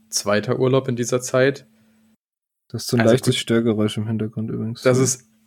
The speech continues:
Speaker 1: immer noch die Waschmaschine, die gerade auf volle Pulle schleudert.
Speaker 2: <laughs> Okay.
Speaker 1: <laughs> Ähm,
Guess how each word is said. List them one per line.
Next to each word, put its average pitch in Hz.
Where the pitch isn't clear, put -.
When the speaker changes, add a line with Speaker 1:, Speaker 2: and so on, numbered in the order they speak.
Speaker 1:
immer 151
noch 135
die 123
Waschmaschine, 120
die 117
gerade 120
auf 117
volle 139
Pulle 131
schleudert. 120
Speaker 2:
<laughs> -
Okay. -
Speaker 1:
<laughs> -
Ähm, 123